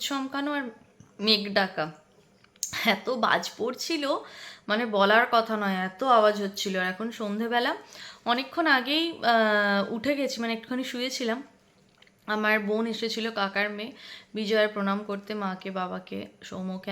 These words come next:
আমাকে। তো একটু বসে গল্প আড্ডা হলো। তারপর বাবা এখন আবার ঘুমোচ্ছে, মা রাত্রে রান্না করছে, মানে মাটনের ঝোল তো আছেই, মা একটু ভাত বসাচ্ছে, আর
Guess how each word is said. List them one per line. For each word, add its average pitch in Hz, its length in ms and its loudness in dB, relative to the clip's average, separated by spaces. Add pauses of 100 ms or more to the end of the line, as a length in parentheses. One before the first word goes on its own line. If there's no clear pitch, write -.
আমাকে। 185 260 -8 (540)
তো 214 60 -8 (100)
একটু 202 140 -6 (100)
বসে 196 220 -2 (100)
গল্প 185 200 0 (140)
আড্ডা 196 320 -2
হলো। 202 180 -2 (440)
তারপর 190 300 -6
বাবা 185 220 0
এখন 190 220 -6
আবার 202 120 -2 (100)
ঘুমোচ্ছে, 196 480 -4 (960)
মা 202 120 2 (120)
রাত্রে 190 280 -4 (140)
রান্না 185 320 -4
করছে, 214 280 -8 (500)
মানে 220 160 -4 (100)
মাটনের 202 460 0
ঝোল 196 180 -2 (120)
তো 254 60 -2 (120)
আছেই, 269 280 -6 (220)
মা 202 60 -2 (100)
একটু 190 160 -8 (100)
ভাত 202 180 -2 (120)
বসাচ্ছে, 208 520 -6 (800)
আর 175 140 -4